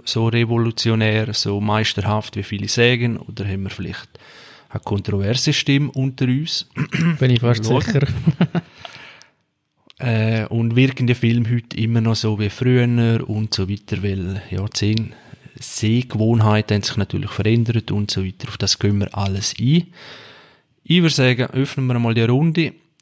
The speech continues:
Speaker 1: und, ja, wer will anfangen? Eben vielleicht, wenn wir starten mit einem allgemeinen,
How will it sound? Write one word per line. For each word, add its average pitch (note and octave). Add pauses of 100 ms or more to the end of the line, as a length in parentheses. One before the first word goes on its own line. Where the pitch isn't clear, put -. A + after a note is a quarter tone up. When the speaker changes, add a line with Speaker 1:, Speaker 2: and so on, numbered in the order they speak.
Speaker 1:
und, B2 (400)
ja, G#2+ (120)
wer A#2+
will A#2
anfangen? C#3
Eben B2
vielleicht, - (440)
wenn A2+
wir A#2
starten A2+
mit A2
einem A2
allgemeinen, G#2+